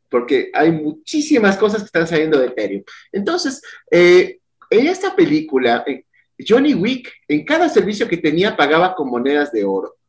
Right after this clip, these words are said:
no con dólares. Entonces, por eso la escogí, porque yo me ponía a pensar, la primera vez que la vi, ¿qué sería si es que él pagaría con Bitcoin en vez de oro? ¿Por qué?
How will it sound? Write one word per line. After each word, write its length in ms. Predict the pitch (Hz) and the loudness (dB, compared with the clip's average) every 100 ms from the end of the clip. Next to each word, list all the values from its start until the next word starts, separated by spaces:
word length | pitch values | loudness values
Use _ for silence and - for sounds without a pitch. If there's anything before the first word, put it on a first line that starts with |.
| _ - | _ -4
no 220 | 135 151 | 0 0
con 180 | 160 135 | 0 2
dólares. 560 | 131 120 85 - - _ _ _ _ _ _ | 4 2 -2 -12 -20 _ _ _ _ _ _
Entonces, 220 | - 165 | -8 -4
por 120 | 202 233 | 2 2
eso 160 | 294 | 4
la 80 | 269 | 2
escogí, 340 | 233 175 175 | 2 0 -4
porque 340 | 160 143 - 135 - _ - | -4 -2 -2 -6 -8 _ -4
yo 80 | 185 | 0
me 100 | 277 | 2
ponía 300 | 247 220 226 | 2 4 2
a 60 | |
pensar, 480 | 208 147 - 131 127 - - _ _ _ _ _ _ _ | 4 0 2 -2 -2 -8 -20 _ _ _ _ _ _ _
la 160 | 156 147 | 0 2
primera 360 | 143 165 277 | 2 2 4
vez 160 | 254 254 | 4 2
que 100 | - | 0
la 80 | 180 | 0
vi, 180 | 196 - | 0 -2
¿qué 140 | 320 | -4
sería 440 | 320 320 247 262 | -2 -2 0 0
si 120 | 254 202 | 0 -2
es 80 | |
que 100 | - | 0
él 120 | 208 233 | 0 2
pagaría 540 | 214 165 151 190 208 | 0 2 2 0 -2
con 160 | 156 139 | -2 -6
Bitcoin 560 | 196 - 220 269 247 - - | -8 -4 0 2 0 -6 -6
en 240 | 135 135 | -4 -2
vez 300 | 139 247 247 | 0 0 -2
de 260 | - 208 - _ _ - | -8 -8 -10 _ _ -4
oro? 400 | 311 294 233 - | 0 0 -2 0
¿Por 180 | 214 233 | -2 0
qué? 240 | 123 - | -2 -4